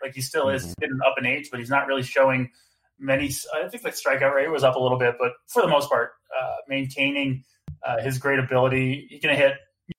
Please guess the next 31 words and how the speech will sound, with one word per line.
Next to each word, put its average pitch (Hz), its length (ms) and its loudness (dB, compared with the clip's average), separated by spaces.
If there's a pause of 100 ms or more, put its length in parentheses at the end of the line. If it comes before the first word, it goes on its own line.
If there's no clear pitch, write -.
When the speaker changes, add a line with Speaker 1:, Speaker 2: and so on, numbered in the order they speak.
Speaker 1:
you 160 80 0
know, 135 140 4
right 160 100 4
in 180 60 0
the 135 240 0
middle. 139 420 2
I, - 280 -2
I - 20 4
don't 139 120 4
know 131 120 2
exactly 127 380 -2
where. 123 180 -2
It 131 40 -4
doesn't 123 200 -8
really 113 160 -14
matter, 120 320 -4
uh, 147 220 -16 (140)
in 135 60 -10
that 127 180 -2
Dodgers 123 400 2
lineup. 127 360 4 (760)
Um, 123 640 0 (160)
I 160 60 -2
guess 233 180 2
kind 269 140 4
of 196 60 2
the 185 120 -4
upside 214 500 2
with 220 140 -6
him 233 240 -4
is 151 340 -6